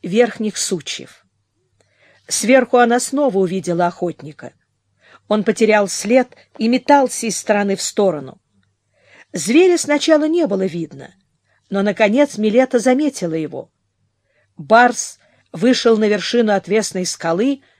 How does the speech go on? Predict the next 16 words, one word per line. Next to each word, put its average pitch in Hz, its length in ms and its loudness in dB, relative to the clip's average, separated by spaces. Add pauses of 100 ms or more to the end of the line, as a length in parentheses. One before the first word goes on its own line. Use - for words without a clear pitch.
(400)
и 240 160 2
лег, 285 320 6
вытянувшись. - 920 -6 (720)
Он 254 340 4
положил 233 500 4
голову 233 420 6
на 226 100 2
передние 214 540 2
лапы 254 440 2
и 226 200 -4
почти 233 340 -2
слился 233 540 -2
с - 100 -10
камнями. 208 640 -2 (1040)
Милета 220 360 0
поняла: 220 540 0